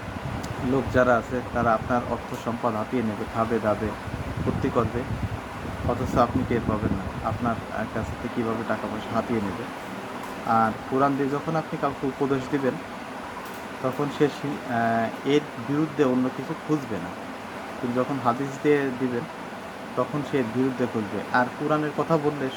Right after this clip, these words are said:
সবাই ইনশাল্লাহ মেনে নিতে চায়, কিন্তু আমলে নিতে চায় না। মেনে নেয়, কিন্তু আমলে নেয় না,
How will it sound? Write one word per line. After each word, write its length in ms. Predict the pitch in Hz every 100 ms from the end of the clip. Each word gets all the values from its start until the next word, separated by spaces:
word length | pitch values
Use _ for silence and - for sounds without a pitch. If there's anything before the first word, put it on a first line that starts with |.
| -
সবাই 260 | 131 151
ইনশাল্লাহ 460 | 147 139 - 135 131
মেনে 300 | 117 127 127
নিতে 240 | 120 120 101
চায়, 140 | 113 110 -
কিন্তু 300 | 110 123 147 - - - -
আমলে 340 | 143 147 135
নিতে 240 | 110 104 101
চায় 100 | 107
না। 340 | 95 92 - 180
মেনে 180 | 214
নেয়, 200 | 127 107 - - - - - -
কিন্তু 180 | 123
আমলে 360 | 147 143 143 117
নেয় 200 | 101 95
না, 140 | 95